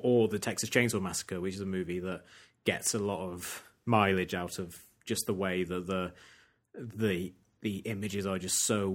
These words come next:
washed out and makes the place, the, the movie feel hot and claustrophobic just through Tobe Hooper's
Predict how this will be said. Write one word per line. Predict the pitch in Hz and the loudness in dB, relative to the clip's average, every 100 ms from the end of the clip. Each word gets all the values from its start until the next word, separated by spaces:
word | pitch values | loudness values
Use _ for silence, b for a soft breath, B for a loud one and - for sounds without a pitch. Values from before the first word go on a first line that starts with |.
| 92 | -4
washed | 101 95 90 - | -4 -2 -2 -2
out | 98 90 | -2 -2
and | 92 92 | -6 -8
makes | 92 - | -6 -4
the | 107 | -4
place, | - 95 92 - - | -4 -4 -2 -4 -2
the, | 113 107 | -2 0
the | 104 | 0
movie | 107 95 | -2 -2
feel | 95 - 127 104 92 92 | -4 2 4 4 0 -4
hot | - - 95 - | -6 -2 -2 -4
and | 101 | -10
claustrophobic | 95 98 - - 104 90 87 - - - b b b - | -8 -8 -8 -4 -4 -4 -6 -8 -12 -20 b b b -4
just | 113 98 - | 0 0 -2
through | 101 92 90 85 - _ - | -4 0 -2 -4 -10 _ -2
Tobe | 123 104 175 | 0 0 -2
Hooper's | 101 90 95 85 - - | -4 -6 -6 -4 -4 -6